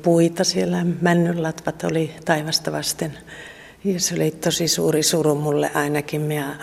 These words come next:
aivan itkin, kun ruvettiin kaatamaan niitä ja tätä ympäristöä rakennettiin. <clears throat> Sitten viimeksi rakennettiin tälle puolelle tämä, tämä yksi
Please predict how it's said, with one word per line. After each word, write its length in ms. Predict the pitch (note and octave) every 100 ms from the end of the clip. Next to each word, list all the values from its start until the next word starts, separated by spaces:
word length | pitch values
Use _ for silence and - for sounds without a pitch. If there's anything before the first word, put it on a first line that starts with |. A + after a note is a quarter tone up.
| - - -
aivan 400 | D#3+ D3+ D#3 C#3+ D3+
itkin, 520 | F#3+ - - E3 D#3
kun 280 | C#3+ D3 - - - A3
ruvettiin 500 | G#3 D3+ D#3 - F3
kaatamaan 680 | F3 E3 E3 F3 F3+ F3 F3+
niitä 300 | F3+ E3 G3
ja 160 | E3 F3 - - - - -
tätä 200 | - F#3
ympäristöä 600 | F3 E3+ D#3 D#3+ - G#3+
rakennettiin. 760 | F#3 F#3 F#3 D#3 D#3+ - F3 C#3+ - - - F3
<clears throat> 1120 | D4+ - A#3+ B3 F#3+ F3+ - A3 E3+ - - - - - - - - - - - _
Sitten 520 | - E3 - F3 E3+ E3+ - F#3+
viimeksi 340 | F#3+ E3 D3+
rakennettiin 640 | F3+ D#3+ E3+ E3+ - F3+ E3 - - -
tälle 220 | F3+ E3+
puolelle 500 | F3 F3 F3+ F3+ F3+
tämä, 320 | F#3 F3 E3+ E3+ D#3 -
tämä 240 | - F3 E3
yksi 320 | D#3+ - -